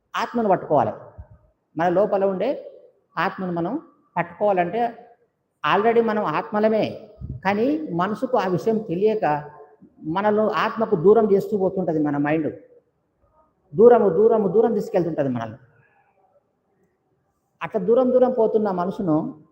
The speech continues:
శ్వాస మీద పెట్టినప్పుడు, ఆ మనసు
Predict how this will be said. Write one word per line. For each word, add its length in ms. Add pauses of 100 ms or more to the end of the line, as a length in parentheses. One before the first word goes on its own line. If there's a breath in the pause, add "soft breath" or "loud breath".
(200)
శ్వాస 400
మీద 280
పెట్టినప్పుడు, 640 (1080)
ఆ 100
మనసు 720